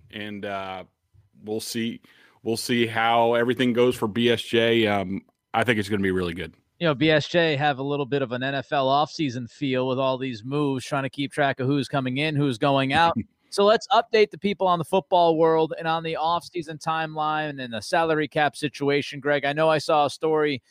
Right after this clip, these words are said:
Speaker 2: from Adam Schefter. I believe he said it was gonna be about a hundred and eighty million as the cap number. Let's just refresh everybody's minds as to what we're looking at over the next few weeks.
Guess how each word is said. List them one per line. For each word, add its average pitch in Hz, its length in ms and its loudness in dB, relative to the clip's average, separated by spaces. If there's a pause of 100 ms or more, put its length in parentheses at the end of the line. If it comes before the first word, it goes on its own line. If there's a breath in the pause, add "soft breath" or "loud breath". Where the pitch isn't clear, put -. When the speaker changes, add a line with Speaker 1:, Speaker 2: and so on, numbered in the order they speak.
(180)
Speaker 2:
from 165 160 -4
Adam 143 220 2
Schefter. 180 520 2
I 147 100 4
believe 143 320 -2
he 143 100 -2
said 156 180 0
it 151 80 0
was 131 140 -8
gonna 147 120 -8
be 143 140 -2
about 135 240 0
a 123 60 0
hundred 165 420 -2
and 151 160 -2
eighty 151 300 -2
million 160 500 -2 (340 soft breath)
as 139 180 2
the 123 100 0
cap - 400 0
number. 165 460 6 (220)
Let's 175 160 4
just - 300 2
refresh 180 540 0
everybody's 160 420 -2
minds 156 380 -2
as 143 160 -2
to 143 80 -8
what 143 180 0
we're 147 120 0
looking 151 280 0
at 135 160 2
over 123 140 0
the 127 80 -6
next 131 220 -4
few 127 180 -6
weeks. 104 300 -6